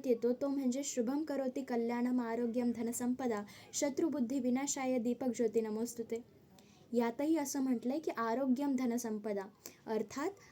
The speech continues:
आरोग्य हीच धनसंपदा आहे. आणि माझे आजोबा एक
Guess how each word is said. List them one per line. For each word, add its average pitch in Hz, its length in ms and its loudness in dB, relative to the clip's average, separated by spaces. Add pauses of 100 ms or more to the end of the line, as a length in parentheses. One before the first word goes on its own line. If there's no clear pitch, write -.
आरोग्य 233 420 2
हीच 269 300 0
धनसंपदा 208 640 0
आहे. 208 80 -8 (440)
आणि 285 160 4
माझे 320 260 4
आजोबा 277 560 2
एक 262 240 0